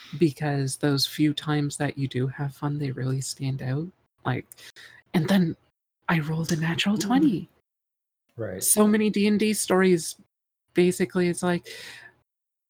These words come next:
Speaker 1: that's the entire story. It's like,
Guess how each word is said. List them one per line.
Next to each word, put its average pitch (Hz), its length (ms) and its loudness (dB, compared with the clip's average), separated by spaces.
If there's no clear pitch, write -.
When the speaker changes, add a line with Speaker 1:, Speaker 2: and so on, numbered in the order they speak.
Speaker 1:
that's 185 300 2
the 196 120 4
entire 185 400 2
story. 180 460 -2
It's 147 200 -6
like, 147 240 -2